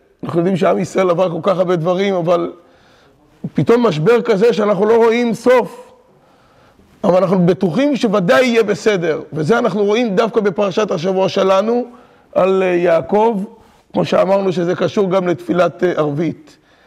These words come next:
יעקב אבינו עובר את האתגר הכי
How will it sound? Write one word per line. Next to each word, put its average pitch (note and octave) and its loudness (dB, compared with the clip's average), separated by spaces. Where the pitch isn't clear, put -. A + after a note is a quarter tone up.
יעקב A#3+ 4
אבינו A3 2
עובר G3 2
את G3+ -2
האתגר F3+ 2
הכי G#3 -2